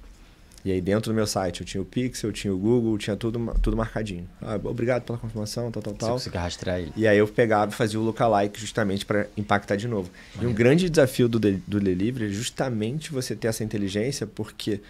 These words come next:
Speaker 1: como o delivery, o ticket médio tende a ser menor do que na mesa, a tua margem é pequena. Então o que você pode queimar de custo de aquisição é bem reduzido. Então você precisa
Speaker 2: Sim.
Speaker 1: ser muito otimizado no, no, no delivery.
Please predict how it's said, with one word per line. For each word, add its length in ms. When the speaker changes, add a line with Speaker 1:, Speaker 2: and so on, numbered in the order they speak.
Speaker 1:
como 400
o 120
delivery, 440
o 120
ticket 380
médio 260
tende 180
a 40
ser 120
menor 260
do 80
que 120
na 100
mesa, 460
a 80
tua 160
margem 240
é 40
pequena. 440
Então 180
o 20
que 80
você 200
pode 240
queimar 320
de 80
custo 240
de 60
aquisição 580
é 80
bem 160
reduzido. 460
Então 120
você 60
precisa 200
Speaker 2:
Sim. 40
Speaker 1:
ser 60
muito 460
otimizado 640
no, 100
no, 480
no 120
delivery. 440